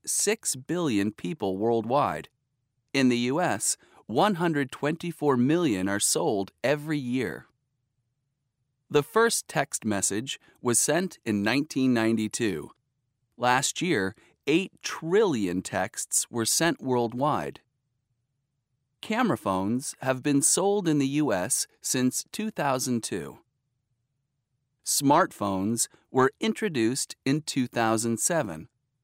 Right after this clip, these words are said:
The cell phone had become a multimedia gadget. Over the years, a lot of amazing features have been added,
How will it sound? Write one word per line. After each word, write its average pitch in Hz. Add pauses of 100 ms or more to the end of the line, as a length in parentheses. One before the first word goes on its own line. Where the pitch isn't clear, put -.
(320)
The 156
cell 196
phone 101
had 147
become 156
a 117
multimedia 151
gadget. 117 (1500)
Over 185
the 113
years, 104 (260)
a 123
lot 151
of 117
amazing 113
features 92
have 95
been 104
added, 101